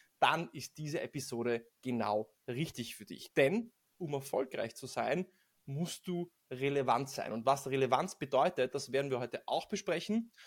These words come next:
Und um relevant zu sein, musst du eben zur richtigen Zeit am richtigen Ort sein. Heutzutage ist Timing das, was wirklich zählt, denn Timing erzeugt Relevanz, Timing erzeugt Urgency und plötzlich bist du eben zur richtigen Zeit am richtigen Ort.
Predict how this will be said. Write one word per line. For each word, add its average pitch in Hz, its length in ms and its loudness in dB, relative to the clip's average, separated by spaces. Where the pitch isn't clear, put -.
Und 160 260 -4
um 143 100 -2
relevant 135 640 4
zu - 240 -6
sein, 180 600 0
musst 196 360 -2
du 180 60 -4
eben 143 360 -6
zur 202 260 -2
richtigen 160 400 -6
Zeit 139 380 0
am 147 180 -2
richtigen 135 560 -8
Ort 139 240 4
sein. 110 360 -4
Heutzutage 147 600 4
ist - 240 -6
Timing 151 600 0
das, 135 200 2
was 147 140 -4
wirklich 165 280 -6
zählt, 151 300 -2
denn 127 200 0
Timing 165 480 -4
erzeugt 131 480 -6
Relevanz, 139 480 0
Timing 185 340 -4
erzeugt 151 440 -6
Urgency 180 600 -2
und 143 200 -6
plötzlich 180 440 0
bist 214 240 0
du 180 40 -2
eben 131 320 -4
zur 147 160 -4
richtigen 135 320 -8
Zeit 110 220 -4
am 120 80 -4
richtigen 110 320 -8
Ort. 117 260 2